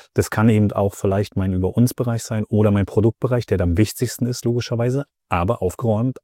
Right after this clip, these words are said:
aber emotional. Also auch im Produktbereich kann man emotional gestalten und kann man eben sinnvoll gestalten.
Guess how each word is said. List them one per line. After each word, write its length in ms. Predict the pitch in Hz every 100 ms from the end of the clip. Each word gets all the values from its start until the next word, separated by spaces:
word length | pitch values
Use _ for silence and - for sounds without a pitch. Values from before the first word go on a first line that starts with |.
| -
aber 380 | 90 104 110
emotional. 640 | 101 95 - 82 80 110 160
Also 240 | 107 95 -
auch 160 | 92
im 60 | 92
Produktbereich 600 | - 95 - 117 113 -
kann 160 | -
man 100 | 104
emotional 440 | 101 101 - 90 92
gestalten 420 | - 113 110 139
und 200 | 98 - _ _ - _ -
kann 160 | - 95
man 100 | 101
eben 240 | 95 95 - _ _ _
sinnvoll 380 | 98 92 107 123
gestalten. 460 | 120 120 117 143